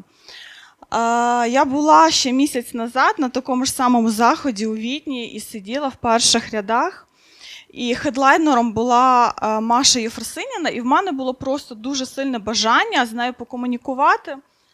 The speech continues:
але там не було такої можливості. Єдина можливість, е, як з нею взагалі повзаємодіяти була, це задати їй запитання, якого в мене просто не було. Ну, я собі думаю, ну, що я можу спитати, що вона мені зараз такого може сказати?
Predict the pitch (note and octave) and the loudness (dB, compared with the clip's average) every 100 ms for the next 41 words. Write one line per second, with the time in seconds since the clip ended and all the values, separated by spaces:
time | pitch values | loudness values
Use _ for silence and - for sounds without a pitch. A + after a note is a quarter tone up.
0 | _ _ A3 C#4+ C4+ C#4 D#4 D4 B3 D4 | _ _ -6 -4 -4 -4 -4 -4 -4 -4
1 | C4+ B3 B3 A#3 A3 G#3+ F3+ E3 F3+ - | -2 -2 0 0 -2 -2 -4 -4 -6 -10
2 | - - - - - - A#3+ C#4+ G#4 G#4 | -14 -16 -20 -20 -20 -6 -4 -2 -2 0
3 | D#4+ D4 D#4 D4+ E4 E4+ C4 C4+ - - | 0 0 -2 -2 -2 -2 -2 -4 -10 -20
4 | - A#3 A#3 A#3 A#3 A#3+ C#4 C#4+ B3+ A#3 | -10 -6 -4 -4 -4 -2 0 0 -2 0
5 | B3+ A#3 A#3 A#3 B3 A#3 C4 A#3 F3+ _ | 0 2 -2 -2 -2 -2 -2 -4 -6 _
6 | B3 A#3 B3 B3+ C4 G#4 F5+ E4+ C4 C4 | -14 -10 -8 -8 -10 -10 -8 -4 0 0
7 | B3+ A#3+ A3+ D#4 - C#4 B3+ B3+ - D#4 | 0 0 4 4 4 0 0 -2 0 0
8 | G4+ F#4 C#4 C#4 - - _ - A#3 E4 | 2 2 0 -2 -16 -20 _ -4 6 6
9 | C#4+ A#3+ C#4 C#4+ - A#3 C4+ - G#3+ G3 | 6 6 6 6 4 2 2 0 0 -2
10 | F3 F3+ G3 C4 C4+ - A#3+ A#3 C#4+ C#4+ | -4 -4 0 4 4 4 -2 0 0 2
11 | C4 B3+ C#4 - E4 E4+ C#4+ A#3+ B3 C4 | 2 2 2 4 4 4 2 2 2 0
12 | - - A#3 C#4 C#4+ D#4 C#4+ G4 G#4+ F#4+ | -2 -6 -2 4 4 4 2 4 4 2
13 | D#4+ D4 C#4 A3+ C#4 G#4+ F#4+ C4+ C#4 D4 | 2 2 2 6 8 8 4 -2 2 2
14 | D4 B3 C4+ C4 - A3+ G3+ F3+ - | 4 4 4 2 -2 -4 0 -2 -4